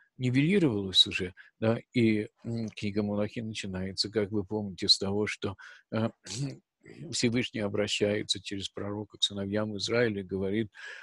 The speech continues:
«Возлюбил я вас, э, э, <clears throat> возлюбил я вас, дом Яакова, а вы сказали: чем ты любишь нас?»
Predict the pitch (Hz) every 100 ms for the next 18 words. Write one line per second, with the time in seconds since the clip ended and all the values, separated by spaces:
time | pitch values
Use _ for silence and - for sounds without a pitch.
0 | - 123 123 107 113 117 160 185 143 131
1 | 117 113 107 - - _ 120 113 104 _
2 | _ _ - 113 110 - _ - 113 _
3 | - 127 127 139 131 123 110 120 127 175
4 | 156 120 110 101 110 113 104 104 107 -
5 | 104 95 90 - _ _ _ _ _ -
6 | 87 113 127 - 113 117 135 143 123 117
7 | _ _ - 143 165 147 - 135 165 151
8 | 104 98 - 95 92 - -